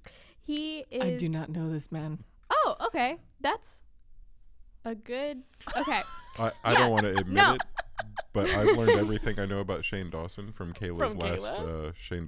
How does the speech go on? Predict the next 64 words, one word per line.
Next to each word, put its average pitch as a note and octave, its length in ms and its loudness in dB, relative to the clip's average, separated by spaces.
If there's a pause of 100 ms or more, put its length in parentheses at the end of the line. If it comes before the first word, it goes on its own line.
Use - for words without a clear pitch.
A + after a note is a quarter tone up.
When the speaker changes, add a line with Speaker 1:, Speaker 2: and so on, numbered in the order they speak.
Speaker 3:
I A3 120 2
had C4 140 0
a D4 40 0
Speaker 1:
Dawson. - 80 -8
Speaker 3:
feeling C#4+ 300 0
that F#3+ 140 -6
this G3 240 -6
is F3+ 160 -8
the E3+ 80 -8
Shane F3 220 -10
Dawson D#3 260 -8
podcast, F#3 480 -6
but E3 120 -6
I E3 80 -2
didn't, E3+ 420 -6
I A#3+ 40 -10
was F3 200 -10
like, F3+ 120 -10 (340)
"Who's D#4+ 140 -8
this D4+ 220 -14
person?" D4 340 -12 (440)
I'll - 140 0
just A4 140 0
Speaker 2:
Um, A4 40 -14
Speaker 3:
be A3+ 100 -4
the, G3 240 -4
I'll G#3 120 -2
be B3+ 140 -4
the A#3 80 -4
person, G3+ 440 -2
the G#3 60 -8
first F#3+ 260 -6
time G3 180 -6
listener F3+ 340 -6
who F#3+ 80 -4
has F3 160 -4
no E3 100 -4
idea D#3+ 200 -6
what D#3 80 -8
you're D#3 100 -10
talking D#3+ 160 -8
about. D#3 300 -10
Speaker 2:
Sure. G#4+ 160 -6 (100)
I C4+ 100 -2
believe D#4 260 -4 (200)
this G4+ 160 -8
is C#4+ 100 -10
the A#3+ 120 -6
third B3 260 -6
time A3+ 180 -8
he's G#3 120 -12
been F#3+ 160 -14
brought F3+ 260 -12
up. - 260 -16
Speaker 1:
Oh. E2 40 -10 (220)
Speaker 2:
Two C#4+ 220 -8
out E4 120 0
of E4 60 -2
the D#4 80 -2
three D4 180 -6
times C4 280 -4
it's G#3+ 160 -14
been G3+ 160 -6
me. - 240 -12